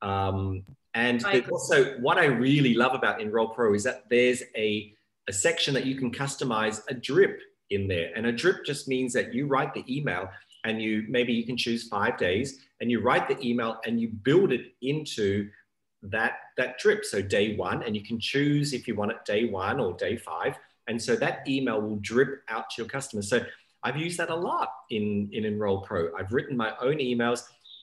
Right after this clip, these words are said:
Speaker 1: For example, somebody just joining, I, day one, I send them the welcome email. Day two, I talk to them about healing hands. Day three, I talk to them about co-impact sourcing. So I have a drip feed for my, my customers coming in. So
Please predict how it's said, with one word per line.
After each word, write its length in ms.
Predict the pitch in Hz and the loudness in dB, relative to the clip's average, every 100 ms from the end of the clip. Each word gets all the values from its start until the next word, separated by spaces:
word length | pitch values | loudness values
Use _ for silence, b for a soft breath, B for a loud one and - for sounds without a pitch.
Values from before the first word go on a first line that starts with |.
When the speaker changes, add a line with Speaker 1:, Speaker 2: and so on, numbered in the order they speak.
| _ | _
Speaker 1:
For 120 | - | -6
example, 420 | 110 135 123 - | 0 2 2 -2
somebody 400 | - 117 120 139 | -4 0 2 2
just 260 | 131 127 - | 0 -4 0
joining, 400 | 139 143 113 85 | 2 4 4 0
I, 160 | 92 - _ | -4 -8 _
day 200 | 110 120 | 2 4
one, 200 | 127 135 | 4 2
I 120 | 98 | 0
send 280 | 95 - 101 | 0 -2 -2
them 140 | 110 113 | 0 0
the 60 | |
welcome 440 | 117 131 131 110 92 | 2 2 2 -2 -6
email. 300 | 87 80 76 _ b b _ | -8 -10 -12 _ b b _
Day 200 | 117 123 | 2 2
two, 320 | 120 170 156 | 0 -2 0
I 80 | 98 | 0
talk 320 | 98 - 123 - | 0 0 0 -2
to 80 | 117 | -4
them 80 | 107 | -4
about 200 | 110 - - | -4 -6 -4
healing 320 | 131 123 123 | -2 0 -2
hands. 520 | 127 147 98 85 - | -4 -2 -2 -4 -6
Day 240 | - 117 123 | -2 -2 -2
three, 260 | - 165 147 | -6 -4 -2
I 120 | 110 | -2
talk 260 | - 113 - | -2 -2 -4
to 60 | |
them 160 | 117 107 | -8 -4
about 200 | 113 117 B B - | -2 -2 B B -4
co-impact 500 | 117 123 135 135 - | 2 4 2 -2 -6
sourcing. 500 | - 165 151 - 76 B B B | 0 2 2 -2 -8 B B B
So 340 | - 135 120 - | 0 2 2 0
I 100 | 131 | -2
have 200 | 151 156 | 0 0
a 40 | 120 | -2
drip 500 | 107 117 127 143 - - | -2 0 2 2 -2 -8
feed 420 | - 123 120 117 - - | -2 0 2 0 -4 -6
for 260 | 120 117 117 | 2 4 4
my, 460 | 107 104 98 98 - - | 2 0 0 -2 -8 -4
my 120 | 101 | -4
customers 520 | 98 139 139 - 104 | -2 -6 -8 -6 -6
coming 380 | 101 117 104 95 | -6 -8 -6 -4
in. 220 | 92 73 b b b | -4 -6 b b b
So 380 | - 127 113 113 | -6 2 4 4